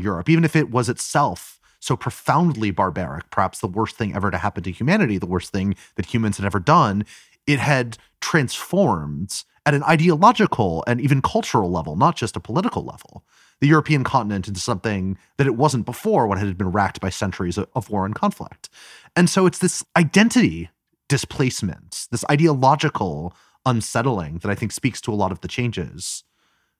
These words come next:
that you're describing, right? It's not just political calculation. It's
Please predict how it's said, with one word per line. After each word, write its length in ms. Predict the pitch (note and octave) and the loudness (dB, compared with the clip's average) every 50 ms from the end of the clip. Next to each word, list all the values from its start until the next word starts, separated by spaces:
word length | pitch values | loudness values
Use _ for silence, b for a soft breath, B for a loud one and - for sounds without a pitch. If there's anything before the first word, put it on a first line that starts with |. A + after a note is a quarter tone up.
| _ - | _ 2
that 160 | C3+ C#3+ C#3 B2 | 4 4 4 4
you're 200 | A2 G#2 F#2+ F#2+ | 4 2 2 2
describing, 960 | - G#2+ - - - - G#3+ F#3+ B2+ G#2 - - - - _ - - G2+ G#2 | 0 -2 -4 -2 2 4 4 4 4 0 -2 -6 -14 -20 _ -16 -14 -8 -2
right? 220 | C3 B2+ C3 B2+ - | 0 0 0 0 0
It's 260 | B2 A#2 - - - | -2 -2 -2 0 2
not 300 | C#3+ C3+ C3 B2+ B2 - | 4 4 4 4 2 2
just 240 | - F3 D3 - - | 0 0 0 0 -2
political 380 | - D#3 D3 B2+ A#2+ - A#2+ | -2 0 0 0 0 -2 -2
calculation. 680 | - - B2 A#2 - B2 G#2+ A#2+ C#3+ C#3 - A#2+ G2 F#2+ | 0 0 -2 -2 -2 -4 -2 -2 -2 -2 -2 -2 -4 -4
It's 240 | E2+ G2+ G#2 - | -4 -6 -8 -8